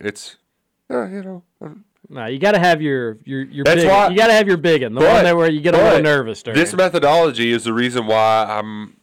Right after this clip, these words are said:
Speaker 1: you know, still up from college football season. Haven't had to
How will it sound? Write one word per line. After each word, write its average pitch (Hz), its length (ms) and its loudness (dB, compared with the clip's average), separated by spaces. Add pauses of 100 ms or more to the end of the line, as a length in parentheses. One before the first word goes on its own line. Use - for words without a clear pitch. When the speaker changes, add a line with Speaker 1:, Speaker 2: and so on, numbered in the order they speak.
Speaker 1:
you 104 120 -8
know, 95 340 -4 (1500)
still 139 400 0
up 131 280 0
from 104 560 -4
college 117 280 -2
football 170 260 -2
season. 87 340 -10
Haven't 107 300 -4
had 110 280 -6
to 110 520 -6